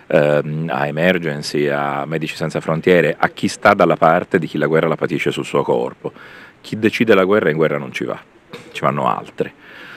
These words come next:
Eh, l'università appartiene a un altro mondo, a un altro modo di vedere il mondo, al desiderio di costruire il mondo in un'altra dimensione. La conoscenza è fondamentale. L'Atlante delle guerre che oggi presentiamo,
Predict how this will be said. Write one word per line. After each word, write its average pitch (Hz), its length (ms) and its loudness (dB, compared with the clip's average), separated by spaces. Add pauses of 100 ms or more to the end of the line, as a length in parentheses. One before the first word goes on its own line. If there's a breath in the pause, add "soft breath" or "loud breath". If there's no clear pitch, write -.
(180 loud breath)
Eh, 73 320 0 (140)
l'università 104 680 2
appartiene 80 460 -2
a 73 80 2
un 78 100 -2
altro 78 320 -2
mondo, 92 320 0
a 80 40 0
un 73 60 -2
altro 82 260 2
modo 85 180 2
di 78 80 0
vedere 76 300 0
il 80 60 -2
mondo, 101 460 0
al 80 120 0
desiderio 82 380 0
di 78 60 0
costruire 80 340 -2
il 76 60 -2
mondo 78 280 -2
in 73 60 -4
un'altra 71 640 -2
dimensione. 65 720 -6 (440 loud breath)
La 92 160 6
conoscenza 107 480 2
è - 20 0
fondamentale. 71 720 -6
L'Atlante 90 420 0
delle 80 160 2
guerre 80 300 4
che 82 80 0
oggi 78 160 0
presentiamo, 87 840 2